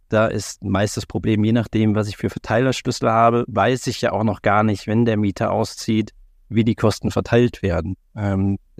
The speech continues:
vielleicht habe ich einen Leerstand, der ein bisschen anders berechnet wird. Manche Sachen werden natürlich verbrauchsbezogen abgerechnet, andere vielleicht nach, äh, Personentagen. Und wenn dann nachher eine vierköpfige Familie einzieht und vorher nur eine zweiköpfige Familie drin war,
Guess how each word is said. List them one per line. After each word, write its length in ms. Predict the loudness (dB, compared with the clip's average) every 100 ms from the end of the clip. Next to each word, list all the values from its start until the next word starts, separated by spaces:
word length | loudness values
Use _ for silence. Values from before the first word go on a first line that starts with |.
| -8
vielleicht 320 | -2 0 0
habe 120 | -2
ich 100 | -2
einen 80 | 0
Leerstand, 420 | 0 0 -2 -2
der 100 | -2
ein 40 | -2
bisschen 240 | -2 0
anders 240 | 0 0
berechnet 460 | 2 0 0 -2 0
wird. 160 | -2 -2 -12 -20 -10 2
Manche 300 | 2 4 2
Sachen 500 | 0 2 0 0 -4 -14
werden 320 | -10 -2 2
natürlich 240 | 2 0 0
verbrauchsbezogen 760 | 0 2 0 2 -2 0 2
abgerechnet, 640 | 2 0 0 0 0 -2 2
andere 320 | 2 4 2
vielleicht 720 | 0 -2 0 0 0 -2 0
nach, 280 | 2 0 -2
äh, 340 | 0 0 0
Personentagen. 960 | -2 -4 -2 -2 -2 0 2 2 2 -2 _ -4
Und 500 | 2 2 2 0 -2
wenn 160 | 2
dann 140 | 4 4
nachher 320 | 4 2 2
eine 280 | 2 0 -2
vierköpfige 580 | -2 0 0 0 0
Familie 480 | 2 2 2 4 4
einzieht 380 | 4 2 -2 -2
und 120 | -2
vorher 220 | 0 2
nur 80 | 4
eine 120 | 2
zweiköpfige 680 | 0 0 0 0 0 2 0
Familie 360 | 0 0 2 0
drin 220 | 0 2
war, 140 | 0